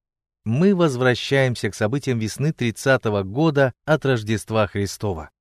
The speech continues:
происходящим на Голгофе в ту пасхальную пятницу, когда был распят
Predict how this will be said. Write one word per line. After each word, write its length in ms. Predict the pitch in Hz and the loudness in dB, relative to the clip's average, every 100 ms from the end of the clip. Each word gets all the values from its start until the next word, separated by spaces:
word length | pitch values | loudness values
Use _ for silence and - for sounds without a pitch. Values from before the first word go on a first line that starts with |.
| _ _ _ | _ _ _
происходящим 760 | 143 143 - 135 127 156 - 139 | 4 4 4 2 4 2 0 0
на 100 | 135 | 2
Голгофе 480 | 120 120 156 147 123 | 4 4 2 0 -4
в 120 | - | -4
ту 240 | - 180 | -2 0
пасхальную 640 | 156 147 - 147 139 139 127 | 2 0 2 2 4 2 0
пятницу, 560 | 147 131 104 92 101 | 2 2 0 -4 -2
когда 380 | 101 104 107 156 | 0 0 4 2
был 240 | 139 135 | 4 2
распят 520 | 113 117 110 - 110 | 2 0 -2 -2 -4